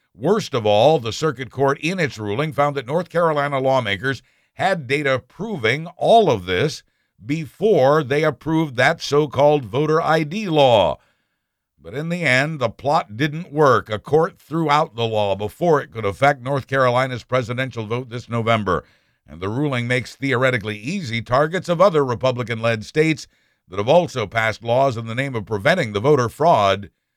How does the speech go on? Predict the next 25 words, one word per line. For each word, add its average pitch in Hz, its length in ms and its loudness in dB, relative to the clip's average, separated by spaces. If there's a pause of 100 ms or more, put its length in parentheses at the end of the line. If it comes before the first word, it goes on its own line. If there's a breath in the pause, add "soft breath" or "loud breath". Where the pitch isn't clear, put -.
(320)
that 95 180 -6
doesn't 113 340 -2
exist. 117 640 -4 (920)
It 110 180 -12
was 107 380 -4
March 127 720 -2 (120)
of 92 160 -8
this 104 240 -4
year 98 260 0
when 104 160 -6
President 117 460 -4
Obama 110 440 0
nominated 110 540 -4
Merrick 113 300 -2
Garland 113 340 0
to 92 60 -16
fill 123 180 -8
the 113 80 -6
vacancy 107 480 -6
on 101 140 -10
the 104 80 -8
U 113 180 -6
S 110 80 -8
Supreme 110 380 -8
Court. 117 320 -6